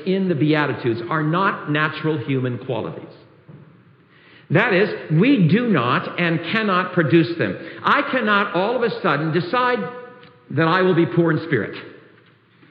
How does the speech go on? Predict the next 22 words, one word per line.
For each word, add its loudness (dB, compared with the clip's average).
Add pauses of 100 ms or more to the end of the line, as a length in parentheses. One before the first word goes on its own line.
(320)
or 4
gentle, 0 (720)
or 0 (200)
pure 2
in 0
heart. -6 (300)
I 2
cannot 0
all 0
of 0
a -2
sudden 0
decide, 0
"Well, 0
I -2
think -4
I'll 0
hunger 0
and -2
thirst 2
for 2
righteousness." -2